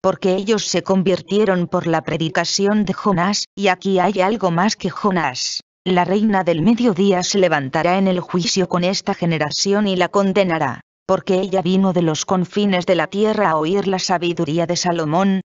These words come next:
y aquí hay algo más que Salomón. Cuando el espíritu inmundo sale del hombre, anda vagando por lugares áridos en busca de reposo, pero no lo encuentra.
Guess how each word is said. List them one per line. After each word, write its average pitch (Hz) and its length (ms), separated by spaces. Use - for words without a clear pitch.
y 202 100
aquí 185 320
hay 190 220
algo 190 320
más 185 240
que 175 100
Salomón. 156 720
Cuando 190 320
el 190 80
espíritu 196 580
inmundo 190 520
sale 208 400
del 147 160
hombre, 233 460
anda 202 260
vagando 196 540
por 190 180
lugares 185 560
áridos 175 460
en 160 160
busca 196 400
de 214 120
reposo, 180 640
pero 165 240
no 165 240
lo 208 140
encuentra. 156 760